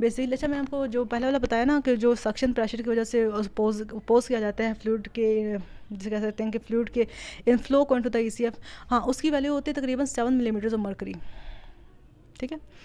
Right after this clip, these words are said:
तकरीबन सेवन millimeters of mercury होती है इसकी वैल्यू, अ, सेवन होती है या कुछ इतनी होती है यार,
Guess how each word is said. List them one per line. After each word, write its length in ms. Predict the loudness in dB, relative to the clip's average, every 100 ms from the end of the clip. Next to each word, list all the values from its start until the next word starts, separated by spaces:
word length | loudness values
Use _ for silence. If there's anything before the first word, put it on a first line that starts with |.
| -8
तकरीबन 240 | -4 -2 -4
सेवन 340 | -2 0 0
millimeters 360 | 0 -2 -2 -2
of 80 | -4
mercury 220 | -4 -2
होती 220 | -2 -2
है 40 |
इसकी 200 | -4 -4
वैल्यू, 240 | -6 -4 -6
अ, 800 | -10 -18 -20 -20 -18 -10 -6 -2 0 0
सेवन 340 | 0 0 4 4
होती 260 | 4 2
है 60 | 2
या 380 | 4 2 0 -2 -2 0 -2 -2 -4 -8 -14 -18 -20 -20 -20 -20 -20 -20 -20 -20 -20 -20 -16 -6
कुछ 140 | -4
इतनी 280 | -2 -2 -2
होती 280 | -4 -4 -4
है 80 |
यार, 240 | -2 -2